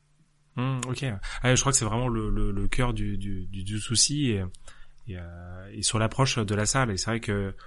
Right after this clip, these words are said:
moi, quand je vis une salle, c'est pas forcément pour ça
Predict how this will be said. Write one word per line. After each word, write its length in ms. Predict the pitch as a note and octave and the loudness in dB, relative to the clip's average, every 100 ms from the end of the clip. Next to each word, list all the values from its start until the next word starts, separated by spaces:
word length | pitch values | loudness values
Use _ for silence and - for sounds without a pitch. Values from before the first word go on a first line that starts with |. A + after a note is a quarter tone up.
| - - | -16 -4
moi, 220 | G#2+ B2 | 2 2
quand 120 | B2+ A#2+ | 2 0
je 160 | A#2 | 2
vis 160 | G#2+ A2+ | 2 2
une 80 | A2+ | 4
salle, 260 | C3+ C#3+ | 4 4
c'est 560 | - A#2 G#2+ G2+ G2 G#2+ - - - | 4 2 2 0 -2 -6 -12 -8 0
pas 120 | B2+ | 0
forcément 360 | B2+ C3+ C3 | 2 4 4
pour 140 | A#2+ - | 2 2
ça 280 | C3+ D3 | 2 0